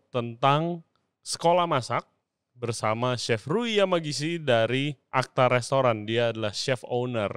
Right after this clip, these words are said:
Kalian yang belum pernah dengar atau belum pernah ke Akta, ya ini restorannya ada di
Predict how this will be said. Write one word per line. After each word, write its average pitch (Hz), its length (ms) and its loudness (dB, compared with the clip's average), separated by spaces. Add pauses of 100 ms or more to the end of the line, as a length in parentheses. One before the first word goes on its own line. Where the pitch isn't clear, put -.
Kalian 120 640 -2 (380)
yang 110 260 -2
belum 113 320 -2
pernah 113 400 -4 (560)
dengar 117 560 -2 (140)
atau 110 500 0
belum 104 320 -4
pernah 104 240 -6
ke - 160 -12
Akta, 104 640 -4
ya 98 160 -8
ini 107 220 -6
restorannya 107 800 -4
ada 120 500 0
di 165 380 -2